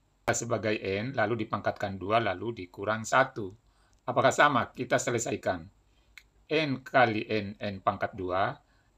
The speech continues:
N kali satu adalah satu N tambah N, negatif satu kali N, negatif N, negatif satu kali positif satu, negatif satu. Apakah sama dengan N pangkat dua kurang satu? Kita selesaikan.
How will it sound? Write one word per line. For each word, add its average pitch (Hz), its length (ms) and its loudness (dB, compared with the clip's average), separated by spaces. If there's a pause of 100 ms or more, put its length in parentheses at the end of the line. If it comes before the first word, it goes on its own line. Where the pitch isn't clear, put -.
(160)
N 135 280 0
kali 117 320 4
satu 110 560 0
adalah 98 280 -2
satu - 360 -6
N 104 320 -6 (240)
tambah 98 320 -2
N, 104 320 -6 (680)
negatif 117 360 -2
satu - 240 0
kali 117 320 -2
N, 107 160 -4
negatif 104 440 -6
N, 135 360 0 (320)
negatif 107 400 -6
satu 139 520 0
kali 101 440 0
positif 101 400 -10
satu, - 240 -10
negatif 104 320 -10
satu. - 400 -8 (640)
Apakah 123 400 4
sama 123 400 6
dengan 113 320 -4
N 104 160 -6
pangkat 101 400 -4
dua 101 400 0
kurang 101 240 -4
satu? 104 480 -4 (1300)
Kita 139 240 2
selesaikan. 117 640 0